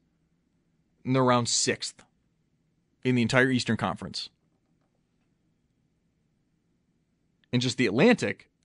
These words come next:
Ottawa is in dead last, Detroit is third to last, with Toronto in between the two. Is it early?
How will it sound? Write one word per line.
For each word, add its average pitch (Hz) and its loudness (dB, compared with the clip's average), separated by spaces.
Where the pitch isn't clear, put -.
Ottawa 131 2
is 110 -2
in 101 -4
dead 156 4
last, 123 0
Detroit 123 -2
is 110 -2
third 131 4
to - -8
last, 80 -14
with 117 -4
Toronto 151 2
in 123 -2
between 107 -4
the 98 -4
two. - -10
Is 143 4
it - 4
early? 175 4